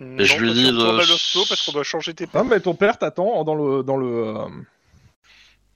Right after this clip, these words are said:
Speaker 3: dans le, le, comment ça, dans le parking du, euh, du L A P D.
Speaker 1: Attends,
Speaker 2: Ouais.
Speaker 1: me dis, ne nous dis pas que chez les rails, il y a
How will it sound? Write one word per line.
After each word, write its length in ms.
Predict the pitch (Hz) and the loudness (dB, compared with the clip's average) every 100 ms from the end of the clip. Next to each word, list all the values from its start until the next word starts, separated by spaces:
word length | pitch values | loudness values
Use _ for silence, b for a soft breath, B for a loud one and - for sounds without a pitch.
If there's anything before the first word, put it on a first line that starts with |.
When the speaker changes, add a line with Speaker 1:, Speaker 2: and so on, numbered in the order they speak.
| _ _ | _ _
Speaker 3:
dans 120 | 156 175 | 4 4
le, 240 | 151 135 | 4 4
le, 300 | 123 117 113 | 2 0 -2
comment 160 | 117 117 | -4 -6
ça, 80 | |
dans 180 | 127 127 | -2 0
le 60 | 135 | 0
parking 300 | 139 165 165 | 0 0 -4
du, 260 | 151 131 127 | -2 0 0
euh, 160 | 113 | 0
du 80 | 120 | 0
L 80 | 127 | 0
A 40 | |
P 140 | 120 123 | -2 -8
D. 60 | 147 - _ _ _ - | -16 -18 _ _ _ -6
Speaker 1:
Attends, 200 | 139 156 | 2 4
Speaker 2:
Ouais. 80 | 208 | 2
Speaker 1:
me 80 | 147 | -2
dis, 160 | 160 - | -6 -8
ne 180 | 156 165 170 160 | -2 -2 -2 -6
nous 80 | 180 | -4
dis 160 | 175 214 | -6 0
pas 180 | 214 | 2
que 80 | 196 | 2
chez 120 | - 165 | 0 -4
les 160 | 151 | -2
rails, 340 | 143 175 190 196 - _ | 2 2 2 -6 -20 _
il 80 | 131 | -6
y 20 | |
a 80 | 139 | -4